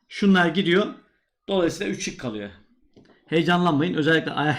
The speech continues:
<laughs> yazarken ayarladım <laughs> üç şık kalsın diye. <laughs> Tek seferde bulamayın. <laughs> Şimdi neyse arkadaşlar. Ee, daha rahat bir şekilde bulacağız inşallah. Nereden gitsek onu düşünüyorum da.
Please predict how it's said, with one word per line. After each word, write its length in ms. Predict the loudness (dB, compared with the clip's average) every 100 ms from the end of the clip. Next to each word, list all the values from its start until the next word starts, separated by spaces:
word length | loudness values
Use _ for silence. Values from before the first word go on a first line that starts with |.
| -4
<laughs> 0 |
yazarken 480 | -2 -2 0 -2 -4
ayarladım 440 | -4 -2 -2 -2 -4
<laughs> 60 | -6
üç 180 | -8
şık 180 | -8 -10
kalsın 340 | -8 -6 -2 -2
diye. 340 | -2 -6 -10 -14 -20
<laughs> 260 | -20 -8 -2
Tek 180 | 0
seferde 420 | 0 0 2 2 2
bulamayın. 720 | 0 0 -4 -4 -4 -4 -8 -10 _ _ _ _ -20 _
<laughs> 840 | -20 -14 -12 -10 -12 -14 -16 -20 -4
Şimdi 240 | 2 6 8
neyse 260 | 6 6
arkadaşlar. 560 | 4 2 0 0 -4 -6 -10 _ -4
Ee, 1080 | 0 0 0 0 0 -2 0 -2 -2 -6 -10 _ _ _ -20 -10 0
daha 240 | 4 6
rahat 260 | 4 2 0
bir 40 |
şekilde 420 | -2 0 2 0
bulacağız 360 | 2 2 4 2
inşallah. 480 | 0 -2 -2 -4 -8 -20 -20 _ _ _ _ _ _ -4
Nereden 420 | 2 2 2 0
gitsek 360 | -2 -4 -6 -2
onu 180 | -2 -2
düşünüyorum 400 | -4 -4 -2 -4
da. 240 | -8 _